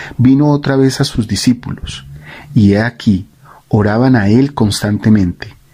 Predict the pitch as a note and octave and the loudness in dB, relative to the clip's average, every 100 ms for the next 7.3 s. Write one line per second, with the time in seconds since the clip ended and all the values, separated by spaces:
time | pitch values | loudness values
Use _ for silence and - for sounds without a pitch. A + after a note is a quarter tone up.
0 | _ - - G2+ - F#2+ - F#2+ - _ | _ -10 0 0 0 -4 -4 -8 -12 _
1 | _ _ - - - - A2+ G#2+ G#2 B2 | _ _ -20 -20 -8 0 2 4 4 4
2 | C#3 D3 B2 A#2 A#2+ - G#2 F#2+ G2 F2 | 4 2 4 4 2 2 0 2 2 0
3 | F2+ _ _ - - - A2 G#2+ G#2+ A2+ | -4 _ _ -20 -10 0 4 4 2 -4
4 | - C#3 C3+ C#3+ - - - - - G#2 | 0 2 2 -2 -20 -18 -4 -4 -2 -2
5 | G#2+ A2+ G#2+ G2+ F#2 - - - - - | 2 4 2 0 -8 -14 -18 -20 -20 -20
6 | _ G2+ G#2 C3 C3+ - A2 F#2+ F#2+ - | _ -4 2 2 2 0 0 0 -4 -2
7 | G2 - - | -4 -4 -12